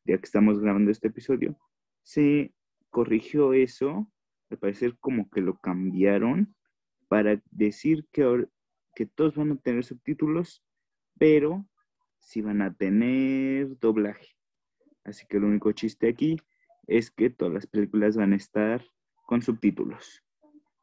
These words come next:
Ustedes dirán, "Esto no es un gran tema", pues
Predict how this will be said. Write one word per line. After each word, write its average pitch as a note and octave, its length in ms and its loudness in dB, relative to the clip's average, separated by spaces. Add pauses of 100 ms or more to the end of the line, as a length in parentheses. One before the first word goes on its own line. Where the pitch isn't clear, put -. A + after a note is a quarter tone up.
(920)
Ustedes A2+ 360 2
dirán, G#2 340 2
"Esto - 320 -6
no D#3 140 0
es D3 180 -4
un C#3+ 260 2
gran G#2+ 460 0
tema", A#2+ 300 0
pues - 420 -10